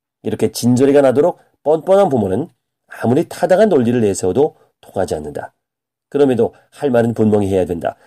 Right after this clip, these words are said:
하고 싶은 말이 있는데 입을 꾹 다물고 있으면 그들의 태도를 더욱 조장하고 부모 입장이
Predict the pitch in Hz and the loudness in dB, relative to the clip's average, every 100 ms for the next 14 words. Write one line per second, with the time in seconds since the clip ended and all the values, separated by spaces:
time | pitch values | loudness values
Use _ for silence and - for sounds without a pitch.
0 | _ - 139 143 165 151 117 131 151 156 | _ -2 0 0 0 0 2 2 0 -2
1 | 123 92 - - 120 127 190 - 113 117 | -2 -4 -8 -4 -2 0 -2 -2 0 2
2 | 127 139 120 107 101 - - _ _ _ | 4 2 2 -2 -2 -6 -20 _ _ _
3 | - 107 107 - 107 110 123 123 135 - | -4 0 0 0 0 2 2 2 0 -2
4 | 123 113 139 117 - - _ _ - 131 | -4 0 0 -2 -6 -8 _ _ -4 0
5 | - 123 117 165 131 | 0 -2 0 0 0